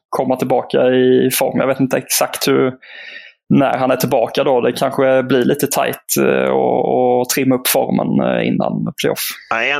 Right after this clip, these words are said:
Speaker 2: nu är ju playoffet ändå, var tjugofjärde mars, så
Speaker 1: Mm.
Speaker 2: rimligtvis så borde han ju nästan ha en, ha en månad på sig att spela matcher och, eh, i, eh, i Leipzig att, att komma i bra slag. Att han borde ha tid.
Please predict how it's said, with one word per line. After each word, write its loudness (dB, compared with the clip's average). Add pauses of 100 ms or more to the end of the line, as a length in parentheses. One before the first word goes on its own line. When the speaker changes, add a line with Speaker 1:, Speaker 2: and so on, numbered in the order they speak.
Speaker 2:
nu 0
är 0
ju 0
playoffet 0
ändå, 0
var 0
tjugofjärde 0
mars, -2
så 0 (400)
Speaker 1:
Mm. 4 (380)
Speaker 2:
rimligtvis 0
så 0
borde 2
han -2
ju -2
nästan -2
ha 2
en, -4 (360)
ha -2
en -2
månad 0
på 0
sig -2
att -2
spela -2
matcher -2
och, -2
eh, -2
i, 0
eh, -2
i -4
Leipzig -2 (180)
att, -4 (380)
att -4
komma 0
i -4
bra 0
slag. -2
Att -4
han -4
borde 0
ha 0
tid. -2